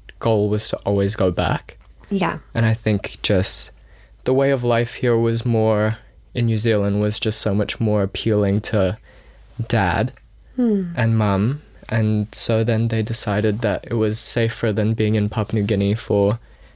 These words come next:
Speaker 1: all of my, um, teen years. So then my dad remained in Papua New Guinea and sent my mum and I here, and we bought a house in Natia,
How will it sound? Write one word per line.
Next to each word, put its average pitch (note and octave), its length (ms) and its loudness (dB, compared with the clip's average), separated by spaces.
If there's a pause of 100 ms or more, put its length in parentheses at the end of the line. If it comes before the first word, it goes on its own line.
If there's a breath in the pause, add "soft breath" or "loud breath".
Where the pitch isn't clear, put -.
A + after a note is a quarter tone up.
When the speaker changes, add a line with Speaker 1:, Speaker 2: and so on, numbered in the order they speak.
(1200 soft breath)
Speaker 1:
all A2 160 2
of G#2 100 -2
my, G#2+ 280 2
um, G2 340 0 (140)
teen A#2 360 0
years. A2 320 2
So - 160 -2
then A2 340 2
my G#2 140 0
dad G#2 400 2 (680)
remained A#2 400 2
in A#2 100 2
Papua A#2 300 -2
New G#2+ 60 2
Guinea A2 260 2
and B2 160 0
sent - 280 -2 (540)
my B2+ 80 0
mum B2 180 2
and A#2+ 80 2
I A#2+ 80 2
here, B2+ 220 0
and A2+ 160 0
we A2+ 80 0
bought A2+ 260 0
a A2+ 60 0
house A#2 340 0
in A#2+ 280 2 (1400 soft breath)
Natia, A#2+ 560 0